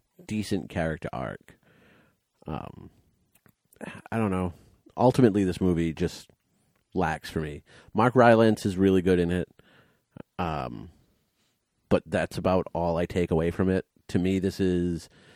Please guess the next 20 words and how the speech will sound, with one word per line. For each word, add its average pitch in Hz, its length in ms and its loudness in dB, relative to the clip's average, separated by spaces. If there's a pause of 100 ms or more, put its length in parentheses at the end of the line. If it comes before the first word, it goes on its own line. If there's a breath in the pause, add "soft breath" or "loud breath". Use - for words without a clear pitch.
(140 soft breath)
this 113 140 4
is 110 140 2
like 110 140 4
the 104 120 2
epitome 95 520 2
of 85 120 -2
this, 85 300 -4 (220)
of 101 140 0
this, - 280 -2 (720)
feels 131 560 4
like 110 280 4
Steven 98 420 -4
Spielberg 92 460 0
phoning 80 400 -2
in 76 100 -6
a 69 60 -8
movie. 65 420 -8 (360 loud breath)
It's - 180 -4
not 120 380 4
bad, 82 520 2